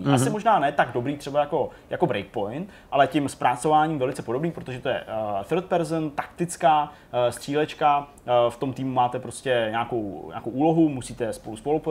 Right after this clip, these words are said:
Speaker 2: eh, spolupracovat a víceméně se prostě probít nějakou, já nevím, arénou, která má patnáct minut a využívat nějaký ty, nějaký ty gadgety. A já jsem se toho vývojáře ptal hlavně na to, jak to bude s monetizací, protože to je free-to-play hra, to jsem tady
Speaker 1: Mhm.
Speaker 2: neřekl.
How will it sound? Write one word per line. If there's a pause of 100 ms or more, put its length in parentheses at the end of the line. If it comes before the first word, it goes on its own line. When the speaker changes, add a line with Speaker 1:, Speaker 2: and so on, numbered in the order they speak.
(140)
Speaker 2:
eh,
spolupracovat (240)
a
víceméně
se
prostě
probít
nějakou, (380)
já
nevím,
arénou,
která
má
patnáct
minut (260)
a
využívat
nějaký
ty,
nějaký
ty
gadgety. (360)
A
já
jsem
se
toho
vývojáře
ptal
hlavně
na
to,
jak
to
bude
s (260)
monetizací,
protože
to
je
free-to-play
hra,
to
jsem
tady
Speaker 1:
Mhm.
Speaker 2:
neřekl.